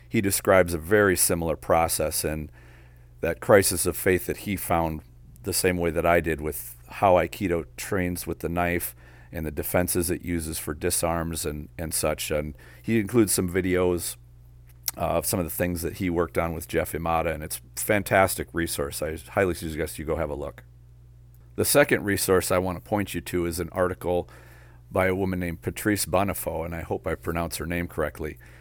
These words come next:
The name is Self-Defense Against Knife Attacks, an evidence-based approach. It's on a website called urban fit and fearless dot com, and it's written in, originally in two thousand sixteen, and I believe there's a recent update to that article.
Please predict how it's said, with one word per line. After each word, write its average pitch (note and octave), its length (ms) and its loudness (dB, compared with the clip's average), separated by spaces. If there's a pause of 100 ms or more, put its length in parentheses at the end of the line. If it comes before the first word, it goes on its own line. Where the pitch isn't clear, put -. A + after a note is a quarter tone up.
(140)
The F2+ 80 -2
name G#2+ 240 2
is F2+ 160 0
Self-Defense G#2 720 2
Against E2+ 320 -2
Knife F2+ 300 0
Attacks, - 420 -8
an E2 220 -6
evidence-based F2+ 720 -2
approach. - 540 -8 (440)
It's - 160 -4
on A#2 140 4
a G#2 40 0
website F#2+ 520 0
called E2 260 -2
urban G2 400 -2
fit - 360 -2
and E2 120 -6
fearless G2 520 -2
dot D#2 260 -4
com, E2 420 -6 (460)
and E2 320 -6
it's - 160 -4
written F2 240 -4
in, E2 300 -8 (320)
originally G#2+ 340 0
in E2 280 -6 (160)
two A#2+ 120 -4
thousand F#2 460 2
sixteen, - 560 -4
and E2 100 -6
I D#2+ 60 -10
believe F2 260 -2
there's E2 220 -4
a D#2+ 280 -4
recent F#2+ 380 -2
update E2 420 -6
to - 120 -12
that D2+ 160 -4
article. D#2 440 -6